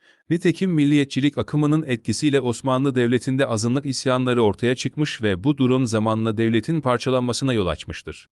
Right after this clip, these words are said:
Osmanlı Devleti milliyetçilik akımının etkisini azaltmak ve azınlık isyanlarını engellemek için süreç içerisinde Tanzimat Fermanı, Islahat Fermanı ve Kanun Esasi'yi ilan etmişse de çok etkili olamamıştır. Bin sekiz yüz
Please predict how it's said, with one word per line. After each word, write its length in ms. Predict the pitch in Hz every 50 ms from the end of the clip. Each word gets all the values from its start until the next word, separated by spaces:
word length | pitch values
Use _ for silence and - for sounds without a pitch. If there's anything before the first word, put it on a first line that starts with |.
| _ _ _
Osmanlı 560 | 117 120 - - - 151 151 151 156 160 143
Devleti 420 | 135 123 120 117 120 113 - 175 170
milliyetçilik 680 | 151 139 131 131 127 120 113 - 120 120 139 - 120
akımının 440 | 98 - - 139 143 139 143 143 147
etkisini 480 | - 110 98 - - 98 - 113 113 120
azaltmak 640 | - 95 87 92 95 90 - - 131 147 151 - -
ve 100 | 123 123
azınlık 420 | 107 110 107 98 107 110 127 143 135
isyanlarını 600 | 120 - - 113 107 104 98 98 95 98 113 120
engellemek 560 | 110 107 104 104 104 104 104 104 110 101 -
için 220 | 101 - 117 127
süreç 360 | 120 - - 104 113 107 101
içerisinde 520 | 107 - 113 107 107 101 - 113 107 120 123
Tanzimat 580 | - 123 117 120 120 104 110 107 107 104 -
Fermanı, 580 | - - 101 95 90 80 76 76 76 92 139 147 - _ _ _ _ _ _ -
Islahat 480 | 113 - - - 117 123 170 170 -
Fermanı 580 | - 113 101 95 95 92 85 80 90 135 151 123
ve 140 | 110 104 98
Kanun 300 | - - 120 135 156 151
Esasi'yi 600 | 131 110 123 123 120 110 - - 113 107 104 104
ilan 240 | 101 104 101 101 98
etmişse 480 | 98 98 - - 95 - - 117 107 101
de 140 | 113 113 113
çok 320 | - - 165 165 - -
etkili 340 | 107 98 - - 107 110 127
olamamıştır. 720 | 113 107 117 107 92 82 78 - - - - - - - _ _ _ _ -
Bin 180 | 143 151 156 143
sekiz 480 | - - 123 113 - 180 175 151 135
yüz 240 | 131 131 131 123